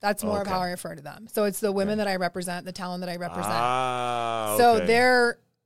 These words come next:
Speaker 1: the ones that I pitch and, uh, negotiate and do the brand partnerships and speaking opportunities with.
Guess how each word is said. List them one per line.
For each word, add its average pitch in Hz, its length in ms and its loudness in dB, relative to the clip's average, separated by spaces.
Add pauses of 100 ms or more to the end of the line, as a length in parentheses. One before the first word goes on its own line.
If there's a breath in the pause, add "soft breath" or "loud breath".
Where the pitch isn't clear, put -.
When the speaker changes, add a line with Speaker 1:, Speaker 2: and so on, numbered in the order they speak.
(100)
Speaker 1:
the 202 180 -2
ones 202 340 0
that 202 120 0
I 190 120 2
pitch 196 560 0 (180)
and, 185 640 -8 (300)
uh, 185 280 -6
negotiate 190 640 -4
and 185 120 -6
do 180 200 -4
the 180 80 -8
brand 185 200 -8
partnerships 185 520 -8
and 185 100 -12
speaking 185 280 -14
opportunities 185 540 -10
with. 262 360 0